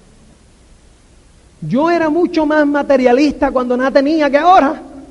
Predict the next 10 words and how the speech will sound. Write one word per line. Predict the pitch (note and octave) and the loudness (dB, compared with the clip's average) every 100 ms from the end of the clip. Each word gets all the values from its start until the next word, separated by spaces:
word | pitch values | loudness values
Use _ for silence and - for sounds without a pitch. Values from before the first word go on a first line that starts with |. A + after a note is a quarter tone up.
| - - - - - - | -20 -20 -20 -20 -20 -2
Yo | A#3 | 0
te | C4+ | 4
lo | C4 | 2
puedo | C4+ C4 | 4 2
garantizar. | B3+ B3+ C4 A#3+ B3 G#3+ - - - - - - - - - _ _ _ _ _ - _ _ _ _ - - - - _ - - - | 0 -4 -6 -6 -6 -8 -14 -20 -20 -20 -20 -20 -20 -20 -20 _ _ _ _ _ -20 _ _ _ _ -20 -20 -20 -20 _ -20 -20 -12
Yo | F#3+ C#4+ | 0 2
recuerdo | D#4 B3+ D4+ D#4 D#4 | 2 2 2 2 0
cuando | C#4+ C#4 | -2 -2
no | C#4 D4+ | -2 0
tenía, | C#4+ D#4 C#4+ | 0 -2 -4